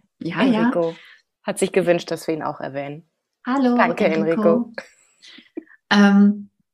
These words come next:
Speaker 1: also, eine, äh, eine Followerin schreibt, "Großartig bei zwei verschiedene, in Anführungszeichen, Generationen von Feminismus. Fühle Funk, denke Tlusti."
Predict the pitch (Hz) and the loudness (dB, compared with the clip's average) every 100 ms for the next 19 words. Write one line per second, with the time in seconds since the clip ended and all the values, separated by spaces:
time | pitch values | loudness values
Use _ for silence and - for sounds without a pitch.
0 | - 202 180 170 156 - 208 254 277 247 | 0 0 2 -2 -4 -2 0 2 0 0
1 | 247 240 233 208 202 180 - 202 214 220 | 0 -2 -4 -6 -6 -8 -6 -4 -2 -2
2 | 220 - 247 254 247 226 226 214 208 - | -4 0 2 4 4 2 0 -4 -6 -8
3 | 180 175 185 - 233 294 381 - 143 170 | -6 -4 -6 -6 2 4 2 0 0 0
4 | 185 - 185 180 220 214 220 214 208 262 | -4 -8 -6 -6 -2 0 0 -2 0 0
5 | 294 254 214 98 208 214 208 208 196 202 | 4 2 2 -2 -6 -6 -8 -8 -6 -2
6 | 202 220 190 185 - 247 262 220 214 196 | 0 0 -2 -4 -2 0 0 -2 -4 -4
7 | 196 202 202 220 - 147 - - - 269 | 0 2 2 0 -6 -10 -12 -12 -2 2
8 | 247 220 254 330 - - 214 233 240 - | 2 2 0 0 -2 -4 0 0 -2 -2
9 | 214 208 - - | -2 -4 -10 -14